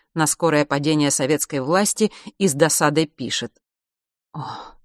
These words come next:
а большевики все сидят». Зинаида Николаевна нередко кокетничала с Буниным, обращаясь к нему в письмах: «Здравствуйте,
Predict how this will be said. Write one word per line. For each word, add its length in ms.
а 100
большевики 720
все 240
сидят». 680
Зинаида 460
Николаевна 680
нередко 440
кокетничала 760
с 60
Буниным, 480
обращаясь 600
к 80
нему 200
в 60
письмах: 540
«Здравствуйте, 840